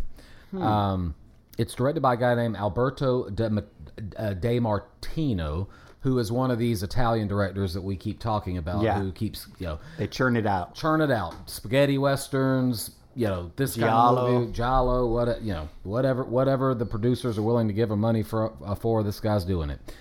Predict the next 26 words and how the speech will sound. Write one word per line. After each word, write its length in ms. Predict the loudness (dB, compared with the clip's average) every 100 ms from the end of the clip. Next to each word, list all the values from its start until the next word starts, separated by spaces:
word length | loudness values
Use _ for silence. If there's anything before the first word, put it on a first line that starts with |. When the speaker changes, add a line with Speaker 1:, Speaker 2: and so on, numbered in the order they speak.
| -14
Speaker 2:
So, 240 | -2 0 0
so 260 | 4 4
it's, 140 | 4 -2
it's 260 | -4 -2 -2
an 100 | 0
Italian 420 | 2 2 2 0
production. 500 | 2 2 2 -2 0
One 180 | 0 0
interesting 440 | -2 -2 -2 -2
thing 160 | 0 2
about 200 | 2 0
this 160 | -4 -2
movie, 280 | 0 0 -2
though, 280 | -2 -4 -6 -12 -4
and 120 | 0
I 40 |
looked 260 | 2 2 0
it 80 | 0
up 180 | 0 -2
to 80 | -4
see 220 | 0 0
if 120 | 0
there 100 | 0
were 120 | 0 0
multiple, 920 | 0 0 -2 -4 0 2 2 0 -6 -18 -20 -8
um, 640 | -2 0 2 0 -2 -4